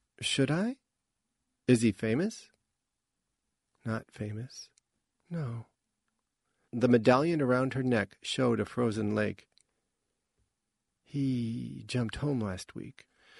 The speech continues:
which leaves us with only seven, now that you're here." She cleared her throat, and the odd moment of tension passed. "This is Corazon. Forty push-ups.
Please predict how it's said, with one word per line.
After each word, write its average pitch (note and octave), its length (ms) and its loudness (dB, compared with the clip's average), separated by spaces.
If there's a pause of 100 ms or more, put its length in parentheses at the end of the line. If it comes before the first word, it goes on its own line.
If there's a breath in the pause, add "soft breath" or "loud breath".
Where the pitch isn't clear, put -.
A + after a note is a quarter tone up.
(560 loud breath)
which - 200 -6
leaves F#3 220 4
us E3 180 2
with D3+ 140 0
only C#3+ 220 4
seven, A#2+ 640 -2 (720 loud breath)
now G#2 160 -6
that G#2 240 -6
you're C#3+ 160 -4
here." G#2 380 -8 (1700)
She - 160 -6
cleared G3 260 2
her A#2 100 2
throat, A2+ 400 0 (640)
and A2+ 140 0
the A#2+ 100 4
odd B2 220 0
moment A#2 300 2
of F#2+ 100 -6
tension A2+ 400 -4
passed. G#2+ 480 -8 (1700)
"This A#2+ 280 6
is C#3 140 -2
Corazon. G#2+ 640 -2 (840)
Forty A2+ 280 -2
push-ups. - 600 -2